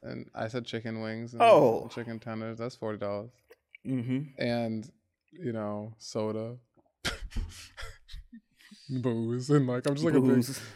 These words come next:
Speaker 1: just, like, a big kid
Speaker 2: It's
Speaker 1: with
Speaker 2: funny.
Speaker 1: a credit card. So, like, if all of a sudden I had, like, a life that, like, was dependent on me, I think, like, that would be really fucking scary. I don't know what I would even do. Like, that's, like,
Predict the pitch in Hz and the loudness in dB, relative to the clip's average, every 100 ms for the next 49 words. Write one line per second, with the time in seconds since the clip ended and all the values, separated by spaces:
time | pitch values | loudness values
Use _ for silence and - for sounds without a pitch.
0 | - 165 151 123 107 117 110 - _ _ | -8 -2 0 0 -2 -4 -4 -8 _ _
1 | _ - - 131 117 110 113 110 120 117 | _ -20 -6 -4 -2 -2 -2 0 0 0
2 | 110 110 107 - - - - 131 135 151 | -2 -4 -4 -8 -20 -6 0 2 4 2
3 | 156 156 117 113 110 104 104 101 107 107 | 2 0 0 0 -2 0 0 0 0 -4
4 | 101 101 95 98 98 101 98 98 95 95 | -4 -6 -10 -10 -8 -6 -6 -6 -6 -6
5 | - 98 95 95 - 92 90 87 - _ | -6 -8 -8 -10 -8 -6 -6 -8 -14 _
6 | _ _ _ _ _ _ _ _ _ _ | _ _ _ _ _ _ _ _ _ _
7 | - 104 104 104 101 98 98 - 95 101 | -4 -2 -2 -4 -6 -6 -8 -6 -6 -6
8 | 104 - - 101 101 104 101 110 110 110 | -10 -10 -8 -6 -4 -6 -4 -4 -6 -6
9 | 110 110 110 107 107 107 107 107 107 113 | -4 -4 -4 -6 -8 -8 -8 -8 -6 -6
10 | 113 113 110 98 113 107 101 110 104 | -4 -4 -4 -4 -4 -4 -6 -6 -6